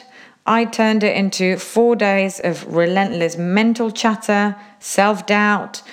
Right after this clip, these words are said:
and an overwhelming feeling of being a tiny boat drifting into a stormy Mediterranean Sea with no captain to be seen.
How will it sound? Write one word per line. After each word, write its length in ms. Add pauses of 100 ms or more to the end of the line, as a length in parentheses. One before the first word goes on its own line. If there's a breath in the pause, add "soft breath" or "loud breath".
(240 loud breath)
and 120
an 140
overwhelming 640
feeling 400
of 200 (400 loud breath)
being 440
a 60
tiny 540
boat 520 (420 loud breath)
drifting 440
into 220
a 40
stormy 600
Mediterranean 760
Sea 420
with 340
no 200
captain 440
to 100
be 140
seen. 540